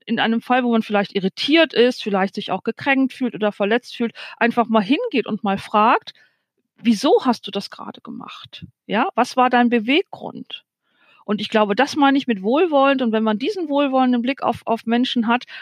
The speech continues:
dann kommt man viel besser ins Gespräch und in einen besseren Austausch und kann vor allen Dingen seinen Mitarbeiter viel besser verstehen. Und wenn man weiß, wie der Mitarbeiter sich verhält und wie der tickt sozusagen, dann kann ich ja auch viel besser mit ihm umgehen.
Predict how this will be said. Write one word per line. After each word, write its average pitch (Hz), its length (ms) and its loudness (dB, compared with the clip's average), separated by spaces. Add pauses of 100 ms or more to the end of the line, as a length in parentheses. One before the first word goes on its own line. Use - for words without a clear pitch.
(180)
dann 226 160 2
kommt 269 260 2
man 226 300 4
viel 294 200 0
besser 247 280 2
ins 220 200 -2
Gespräch 240 560 0
und 233 140 -2
in 220 140 -2
einen 208 180 0
besseren 262 400 2
Austausch 233 460 -2
und 220 60 0
kann 240 200 2
vor - 160 -2
allen 226 160 0
Dingen 220 180 2
seinen 208 200 2
Mitarbeiter 220 500 0
viel 214 160 -4
besser 208 260 -2
verstehen. 190 580 0 (240)
Und 208 100 2
wenn 220 120 6
man 190 240 2
weiß, 247 460 2
wie 208 60 -6
der 196 120 0
Mitarbeiter 196 560 0
sich 190 220 -6
verhält 214 400 2
und 208 140 0
wie 202 80 -2
der 175 220 -4
tickt - 340 -6
sozusagen, 190 640 -4 (360)
dann 220 140 4
kann 220 180 4
ich 208 120 2
ja - 80 0
auch - 100 -6
viel - 140 -10
besser 190 260 -10
mit 196 160 -10
ihm 220 100 -6
umgehen. 202 520 -2